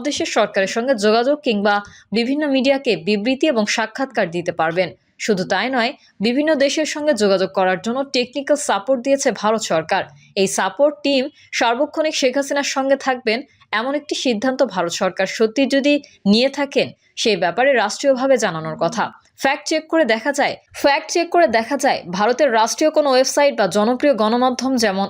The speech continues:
আনন্দবাজার, টাইমস অফ ইন্ডিয়া বা এশিয়ান এইজের মতো পত্রিকায় এমন কোনো তথ্যের প্রমাণ মেলেনি।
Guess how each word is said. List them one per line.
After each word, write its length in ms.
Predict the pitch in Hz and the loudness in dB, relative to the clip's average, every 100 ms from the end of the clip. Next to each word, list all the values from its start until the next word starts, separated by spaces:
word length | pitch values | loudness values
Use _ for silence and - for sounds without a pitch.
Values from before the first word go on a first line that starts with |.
| - | -2
আনন্দবাজার, 680 | 202 226 262 247 233 247 247 - - - | 0 2 4 4 4 2 0 -4 -8 -2
টাইমস 320 | 240 277 - | 0 -2 -2
অফ 100 | 294 285 | -2 0
ইন্ডিয়া 340 | 240 247 269 254 | 0 4 4 2
বা 180 | 202 - - | 2 0 0
এশিয়ান 400 | 220 233 285 277 | 0 2 0 0
এইজের 420 | - 214 220 277 | 2 0 2 2
মতো 220 | 262 269 285 | 2 0 0
পত্রিকায় 520 | 240 240 262 262 285 | 0 0 -2 0 0
এমন 260 | - 214 277 | 0 -4 -4
কোনো 200 | 285 285 | -2 0
তথ্যের 360 | 294 208 180 196 | 2 0 0 -4
প্রমাণ 320 | 165 220 240 | -2 0 0
মেলেনি। 360 | 208 165 175 180 | 0 0 0 -2